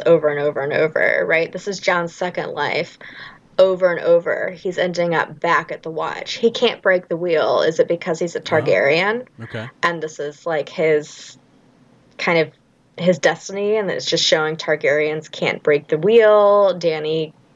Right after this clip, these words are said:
Speaker 1: like, would not have really been able to make a difference because that's just how things are. Um,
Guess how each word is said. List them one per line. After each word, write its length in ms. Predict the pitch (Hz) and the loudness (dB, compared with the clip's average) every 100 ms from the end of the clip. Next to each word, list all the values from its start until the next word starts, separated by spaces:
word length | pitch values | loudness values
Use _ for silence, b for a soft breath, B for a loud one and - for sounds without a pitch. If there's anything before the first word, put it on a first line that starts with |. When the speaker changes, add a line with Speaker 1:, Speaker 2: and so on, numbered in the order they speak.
| - | 2
Speaker 1:
like, 260 | 156 143 160 | 2 4 2
would 120 | 160 | 2
not 240 | 156 151 | 2 0
have 160 | 160 156 - | -2 -6 -6
really 380 | 165 165 156 160 | -2 2 2 2
been 140 | 156 | -2
able 180 | 147 147 | -2 -4
to 40 | |
make 180 | 151 143 | -4 -4
a 40 | 156 | 0
difference 540 | 151 160 165 170 - | 0 2 0 -2 -6
because 360 | 170 165 147 147 | -8 -6 -6 -2
that's 360 | 139 - - | -2 -2 -4
just 580 | - - - - - - b b b b - | -2 -2 -2 -6 -14 -16 b b b b -4
how 220 | 170 151 | -2 0
things 300 | - 147 156 | -2 -10 -10
are. 520 | - 139 131 170 269 - B B B B _ | -8 -4 0 0 -2 -8 B B B B _
Um, 640 | 160 156 151 139 135 - | -2 0 -2 -6 -10 -16